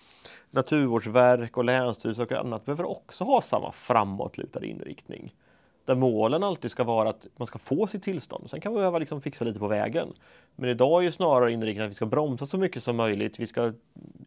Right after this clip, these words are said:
ifrågasätta alla tillstånd, inte bara för nät utan för andra verksamheter också.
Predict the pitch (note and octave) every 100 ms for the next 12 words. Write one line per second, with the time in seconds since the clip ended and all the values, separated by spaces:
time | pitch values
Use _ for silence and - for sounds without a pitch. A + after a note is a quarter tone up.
0 | _ _ - B2+ D#3 C3 A#2+ E3+ E3+ F#3
1 | B2+ G#2 B2 G#2+ - - A#2+ C3 C#3+ B2
2 | B2+ A#2 A2+ A#2 C3 A#2 A#2+ A#2 G#2 A2
3 | D#3+ E3 D3+ B2+ A2 - - - E3